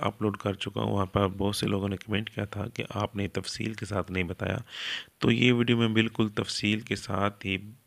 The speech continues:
बताने वाला हूँ। तो चलते हैं अपनी वीडियो की तरफ। सबसे पहले मैंने ये बुकरम की एक पट्टी ली है, जिसकी चौड़ाई मैंने सवा इंच रखी है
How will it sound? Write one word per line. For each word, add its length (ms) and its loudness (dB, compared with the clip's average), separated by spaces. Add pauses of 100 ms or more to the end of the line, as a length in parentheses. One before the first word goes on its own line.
(120)
बताने 340 -4
वाला 220 0
हूँ। 200 -4 (1400)
तो 100 2
चलते 300 4
हैं 80 4
अपनी 120 0
वीडियो 220 4
की 80 -4
तरफ। 200 4
सबसे 300 0
पहले 340 6
मैंने 300 4
ये 160 6
बुकरम 300 2
की 120 6
एक 180 0
पट्टी 240 2
ली 140 0
है, 200 2
जिसकी 580 -4 (100)
चौड़ाई 400 6
मैंने 380 2 (1000)
सवा 300 6
इंच 140 2
रखी 300 2
है 200 2